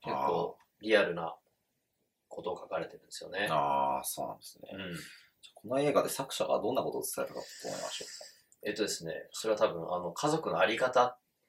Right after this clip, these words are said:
Speaker 1: ていうのが
Speaker 2: ほうほうほうほう。
Speaker 1: 一個テーマになってるかなってあるんで。
Speaker 2: はい。
Speaker 1: でもちょっとこう、広い話になっちゃいますけど、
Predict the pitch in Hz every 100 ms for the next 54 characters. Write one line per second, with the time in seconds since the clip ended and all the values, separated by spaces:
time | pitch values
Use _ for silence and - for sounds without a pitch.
0 | _ _ _ _ _ - - 101 82 -
1 | - - - - - - - - - 104
2 | 85 80 82 - 82 85 78 - - 50
3 | - _ - 82 - - - 87 - -
4 | _ - - - - - - - - 107
5 | 107 180 160 98 90 82 - - - -
6 | 127 123 - 107 - 87 87 - 85 -
7 | 85 85 87 -